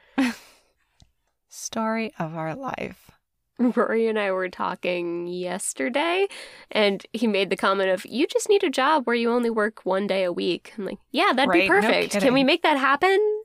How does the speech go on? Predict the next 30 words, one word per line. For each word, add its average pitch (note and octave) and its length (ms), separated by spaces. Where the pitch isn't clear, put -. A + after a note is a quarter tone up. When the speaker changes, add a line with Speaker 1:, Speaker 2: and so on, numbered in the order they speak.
Speaker 2:
Podcast, - 840
maybe? A4+ 220
I G4 100
don't A4 360
know." - 180
But, - 240
like, - 220
that's - 460
the G3+ 120
appropriate C#4 580
schedule G#3 500
for F3+ 160
my E3+ 240
needs. - 540
Speaker 1:
One A3 180
day. F3 320
One D4 220
day G3 240
we F3 160
will D#3+ 300
be E3 100
loved. D3+ 460
Oh, F#3+ 320
my G1+ 100
back. - 280
Speaker 2:
Oh, F#3 160
no. - 240
Not G#3 240
the - 60
back. - 400